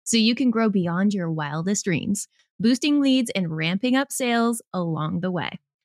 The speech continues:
They even have a constantly evolving collection of resources to help startups scale. Plus, with the HubSpot for Startups program, you can save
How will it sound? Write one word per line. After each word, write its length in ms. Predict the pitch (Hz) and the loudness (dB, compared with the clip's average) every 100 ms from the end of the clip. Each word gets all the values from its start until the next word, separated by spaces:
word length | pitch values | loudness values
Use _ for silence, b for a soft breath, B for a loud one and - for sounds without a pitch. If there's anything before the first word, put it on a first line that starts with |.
| - | -2
They 160 | 233 - | -2 2
even 300 | 294 381 370 | 0 0 -4
have 320 | - 247 240 | -2 -2 0
a 120 | 190 | -2
constantly 680 | - - 214 220 262 233 247 | -2 0 2 2 0 2 4
evolving 440 | 208 185 185 202 196 | 4 2 0 0 0
collection 440 | - 175 - 196 | -2 -4 -2 -2
of 140 | 170 | -2
resources 640 | 160 156 - 190 - 254 247 | -2 -4 -2 -4 0 0 0
to 100 | 196 | -4
help 300 | - 285 - | -2 -4 -4
startups 480 | - 190 190 - | -4 -2 -2 -2
scale. 420 | - 208 214 - - _ _ - | -2 0 -2 -4 -16 _ _ -2
Plus, 360 | 202 220 - 220 | 0 0 -2 -2
with 100 | 196 | 0
the 80 | |
HubSpot 420 | 196 208 - 202 - | 0 -2 -2 -4 -4
for 100 | 180 | -8
Startups 460 | - 208 269 233 - | -4 -2 -2 -4 -4
program, 520 | 175 160 160 160 190 | -4 -2 -4 -2 -2
you 140 | 208 208 | 0 2
can 160 | 220 | 2
save 240 | 220 220 | 2 2